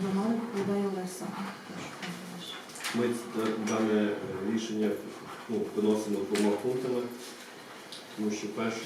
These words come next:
Speaker 2: ми нагороджуємо, е, чотирьох воїнів, які загинули внаслідок агресії,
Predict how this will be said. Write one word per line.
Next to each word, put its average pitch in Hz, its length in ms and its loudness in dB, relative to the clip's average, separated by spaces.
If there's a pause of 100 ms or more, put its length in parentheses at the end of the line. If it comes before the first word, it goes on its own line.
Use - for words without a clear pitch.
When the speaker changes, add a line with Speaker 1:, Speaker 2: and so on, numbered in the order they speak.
(160)
Speaker 2:
ми 104 60 4
нагороджуємо, 104 760 4 (960)
е, 185 140 0 (100)
чотирьох 110 380 4
воїнів, 107 300 8 (140)
які 113 120 4 (1040)
загинули 127 460 10
внаслідок 131 420 2
агресії, 127 540 2